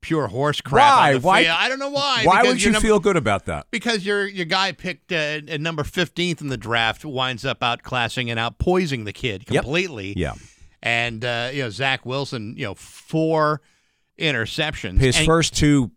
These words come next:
Speaker 2: passes were intercepted.
Speaker 1: And that hasn't,
Speaker 2: <laughs>
Speaker 1: that hasn't happened in,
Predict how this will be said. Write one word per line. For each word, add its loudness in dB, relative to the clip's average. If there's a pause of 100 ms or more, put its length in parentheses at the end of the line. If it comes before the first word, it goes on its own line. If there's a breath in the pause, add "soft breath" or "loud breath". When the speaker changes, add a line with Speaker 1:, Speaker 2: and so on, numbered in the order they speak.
(160)
Speaker 2:
passes 0
were -2
intercepted. -6
Speaker 1:
And -2
that 0
hasn't, 0
Speaker 2:
<laughs> -20
Speaker 1:
that -2
hasn't -2
happened -2
in, -4